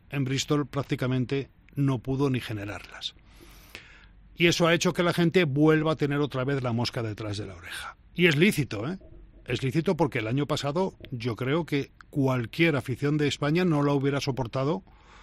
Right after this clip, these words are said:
como lo soportó la del Real Valladolid, que aún así va a volver a establecer el límite de abonados. En cuanto se abran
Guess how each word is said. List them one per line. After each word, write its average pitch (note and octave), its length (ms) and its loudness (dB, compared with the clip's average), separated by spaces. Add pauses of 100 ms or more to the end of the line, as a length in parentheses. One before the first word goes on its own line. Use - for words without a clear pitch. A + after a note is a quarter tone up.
(260)
como B2 240 0
lo A#2 100 -2
soportó A2 420 -4
la C3+ 100 -2
del A#2 160 -2
Real G#2 280 -4
Valladolid, G2 440 -2 (560)
que C#3+ 100 0
aún A#2+ 160 -2
así F#3+ 400 0 (440)
va C3 220 0
a D3+ 60 2
volver B2+ 400 -2
a E3+ 60 2
establecer B2+ 640 -2
el B2 220 -4
límite F#3+ 400 0
de D3+ 120 0
abonados. A#2 680 -4 (640)
En C#3 240 -2
cuanto B2+ 420 -2
se C#3+ 180 -2
abran G2+ 400 -4